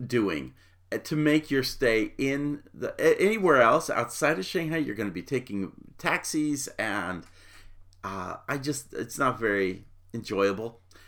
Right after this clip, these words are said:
And so you could learn to take their,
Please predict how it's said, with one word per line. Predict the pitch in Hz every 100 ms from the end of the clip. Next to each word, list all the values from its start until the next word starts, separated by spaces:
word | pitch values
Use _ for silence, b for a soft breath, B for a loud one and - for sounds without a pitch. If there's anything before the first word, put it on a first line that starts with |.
| b -
And | 117
so | - - 131 120 117 110 -
you | 131
could | 123 196 165
learn | 156 147
to | 143 -
take | 139 120 117 -
their, | 107 95